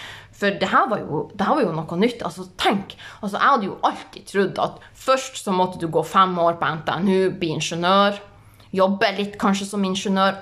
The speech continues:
og så begynte du å jobbe på klesbutikk. Men det hun her sa til meg da, «Man trenger jo faen ikke det. Dæven, det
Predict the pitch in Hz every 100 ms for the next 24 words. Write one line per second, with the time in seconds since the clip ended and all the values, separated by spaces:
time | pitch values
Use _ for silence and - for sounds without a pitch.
0 | 247 233 - - 370 190 - - - 190
1 | 185 165 139 175 175 160 214 262 - 202
2 | - - - - - 233 214 220 226 508
3 | 277 185 - - - 175 165 165 180 196
4 | - - 349 330 381 403 208 - 175 170
5 | - 190 - 127 98 - - - - 302
6 | 311 302 233 208 - 180 - - -